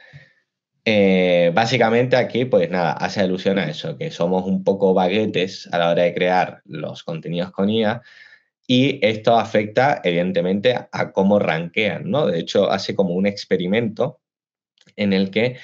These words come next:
rankean, eh, una serie de artículos escritos por humanos, otros con I A. Es una, un experimento bastante habitual. Yo creo que a lo largo de este año varia gente lo ha hecho. Y las conclusiones son siempre las mismas. Y es que... Si el contenido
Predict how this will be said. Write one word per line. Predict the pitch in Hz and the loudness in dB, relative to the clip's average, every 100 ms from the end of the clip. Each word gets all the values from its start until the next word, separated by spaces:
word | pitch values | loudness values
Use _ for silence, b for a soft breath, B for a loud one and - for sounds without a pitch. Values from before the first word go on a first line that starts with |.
| B B B - | B B B -2
rankean, | 107 95 95 107 98 80 - - | 2 2 2 2 2 0 -6 -6
eh, | 87 78 73 - 95 | -4 -4 -6 -4 -2
una | 95 | -2
serie | 95 101 82 | -2 -2 -2
de | 78 73 | -2 -2
artículos | 73 104 95 82 76 - - - - _ - | -4 -6 -4 -4 -4 -4 -8 -12 -16 _ -12
escritos | - - 80 78 - | -12 -10 -6 -6 -2
por | 85 | 0
humanos, | 95 127 135 143 135 - | 2 0 2 2 0 -2
otros | - 87 - | -2 -2 0
con | 95 | 0
I | 127 135 | 2 0
A. | 135 - | -2 -4
Es | 90 82 | -6 -2
una, | 90 90 90 87 82 - | -2 0 0 0 0 0
un | 95 | 0
experimento | 95 101 90 98 98 78 | 0 0 2 2 2 0
bastante | 76 85 85 | 0 -2 0
habitual. | 85 82 101 120 | 0 0 0 0
Yo | 117 | -4
creo | - 82 | -2 -2
que | 82 | 0
a | |
lo | 82 | 0
largo | 85 87 85 | 0 0 -2
de | |
este | - 87 | -2 -2
año | 90 78 | -2 -4
varia | 78 85 82 | -2 0 -2
gente | - 87 82 | -2 -6 -6
lo | 80 | -2
ha | 90 | 0
hecho. | - 131 190 B B B B _ _ - | 0 -2 -4 B B B B _ _ -2
Y | 117 104 98 | 2 4 2
las | 95 | 2
conclusiones | 104 95 95 95 101 110 | 0 2 0 2 2 2
son | 120 107 | -2 0
siempre | 98 98 | 0 2
las | 85 - | 0 0
mismas. | 160 120 80 78 85 | -2 0 -4 -4 -4
Y | |
es | - | -4
que... | - 92 80 B B B B _ | 0 0 0 B B B B _
Si | - - 107 | -14 -4 0
el | 92 92 | 0 2
contenido | 92 92 90 101 110 113 110 110 98 | -2 0 0 2 2 4 4 0 -4